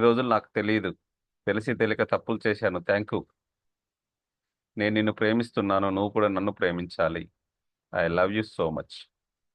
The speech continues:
మీ పేరెంట్స్‌ని కూడా ఒక్కసారి తలుచుకోండి. ఈ జన్మ ఇచ్చినందుకు మీ పేరెంట్స్‌కి ఒక్కసారి thank you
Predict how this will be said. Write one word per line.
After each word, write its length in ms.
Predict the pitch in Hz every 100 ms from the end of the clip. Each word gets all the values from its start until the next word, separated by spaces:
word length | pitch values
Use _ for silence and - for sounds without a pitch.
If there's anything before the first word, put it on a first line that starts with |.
| _ _ _ _ _ _ _ _ _ -
మీ 120 | 110 98
పేరెంట్స్‌ని 440 | 104 107 113 117 110
కూడా 120 | 101
ఒక్కసారి 340 | - 104 107 98 101
తలుచుకోండి. 540 | 95 - 104 92 101 113 _ _ _ _ _ -
ఈ 80 | 98 90
జన్మ 220 | 101 117 113
ఇచ్చినందుకు 500 | - 110 104 107 107 104
మీ 80 | 87 104
పేరెంట్స్‌కి 500 | 95 104 - - 101 87
ఒక్కసారి 480 | - - 101 95 85 _ _ _ _ _ _ _
thank 220 | 101 107
you 60 | 117